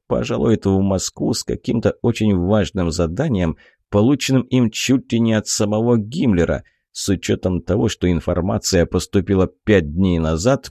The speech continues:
вероятнее всего, он уже в городе. Даже почти наверняка. Ваша задача — найти диверсанта и обезвредить его.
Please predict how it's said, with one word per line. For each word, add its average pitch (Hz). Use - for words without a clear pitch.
вероятнее 101
всего, 104
он 107
уже 107
в 82
городе. 92
Даже 113
почти -
наверняка. 123
Ваша 90
задача — 82
найти 98
диверсанта 85
и -
обезвредить 98
его. 95